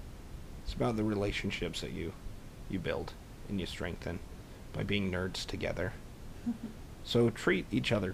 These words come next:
Speaker 1: kindly. And see what kind of relationships that you can build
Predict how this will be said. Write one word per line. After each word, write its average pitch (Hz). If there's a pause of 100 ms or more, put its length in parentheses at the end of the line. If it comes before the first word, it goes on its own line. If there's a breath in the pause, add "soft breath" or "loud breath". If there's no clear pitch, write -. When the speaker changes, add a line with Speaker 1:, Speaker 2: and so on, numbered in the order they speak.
Speaker 1:
kindly. 87 (1200)
And 92 (880)
see -
what 139
kind 135
of 131
relationships 127
that 85 (440)
you 113
can 107
build 98